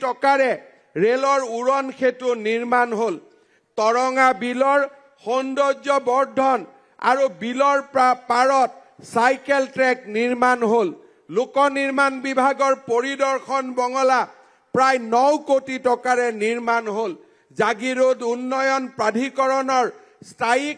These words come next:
কাৰ্যালয় হ'ল। সাতশ পঞ্চাছখন আসনযুক্ত ক্ৰীড়া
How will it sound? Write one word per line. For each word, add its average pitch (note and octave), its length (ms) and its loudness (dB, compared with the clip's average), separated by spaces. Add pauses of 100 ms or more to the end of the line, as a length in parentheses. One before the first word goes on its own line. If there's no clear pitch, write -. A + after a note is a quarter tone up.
(100)
কাৰ্যালয় C4+ 720 2
হ'ল। B3 180 0 (440)
সাতশ C#4 340 -2 (280)
পঞ্চাছখন C#4 800 -2 (140)
আসনযুক্ত B3+ 680 -8 (220)
ক্ৰীড়া B3 280 0